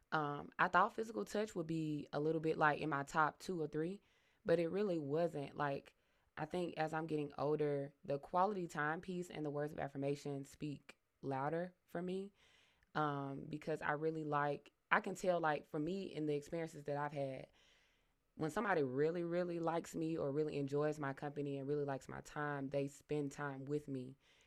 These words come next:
doing something that I like to do. Or, like, me, we can just be chilling, like, hanging out, doing anything. We really don't even have to be talking a lot.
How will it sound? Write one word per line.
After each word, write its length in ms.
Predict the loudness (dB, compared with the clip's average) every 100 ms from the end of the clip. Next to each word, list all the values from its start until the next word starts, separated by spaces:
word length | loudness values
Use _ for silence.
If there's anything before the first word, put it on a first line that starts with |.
| _
doing 280 | 0 2 0
something 480 | -2 -4 -2 -4 -2
that 260 | -2 -2 -6 -2
I 140 | 0
like 220 | 2 0 -2
to 80 | -4
do. 480 | -2 0 -2 -4 -4
Or, 440 | 0 0 0 -4 -12 _ _ _ 0 2
like, 160 | 4
me, 180 | 2 0
we 160 | 0 -2
can 100 | -4
just 160 | -4
be 120 | -4
chilling, 560 | -2 0 2 0 -2 -4
like, 260 | -6 -8 -10 _ _ _ _ _
hanging 360 | -4 0 0 0
out, 380 | 0 0 0 0
doing 200 | -2 0
anything. 560 | -2 -2 -2 -2 -2 -2
We 120 | -2
really 240 | 0 0
don't 160 | 0 -2
even 140 | -2
have 120 | -4 -4
to 60 |
be 140 | -8 -6
talking 460 | 0 0 0 -6
a 60 | -4
lot. 340 | -2 -2 -6